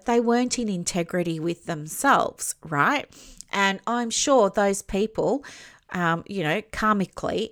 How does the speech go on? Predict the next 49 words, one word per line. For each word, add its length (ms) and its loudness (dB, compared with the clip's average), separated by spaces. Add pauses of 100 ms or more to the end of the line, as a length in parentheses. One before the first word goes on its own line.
are 80 -2
now 180 -2
probably 540 -2
attracting 640 -2 (380)
<laughs> 400 -4
those 240 6
type 220 2
of 100 -6
clients 340 -2
to 100 0
their 200 6
business, 720 4 (180)
<laughs> 160 -10
um, 260 4
which 160 0
is 120 0
really 480 2
sad. 600 4
It's, 200 -2
it's 280 -4
really 480 2
a 60 2
shame. 380 0
But 120 -2
anyway, 460 2
that's, 540 -2
that's 260 4
for 120 -2
them 180 -2
to 80 -10
sort 200 -6
of 40 -8
deal 220 -2
with. 260 -6
I 60 -4
wanna 180 -2
get 240 -2
back 200 -4
to 120 -8
what 220 0
I'm, 200 -4 (420)
what 280 0
my 100 0
point 360 -2
is. 320 -6
And 120 -4
my 120 -2
point 520 -4
is, 440 -4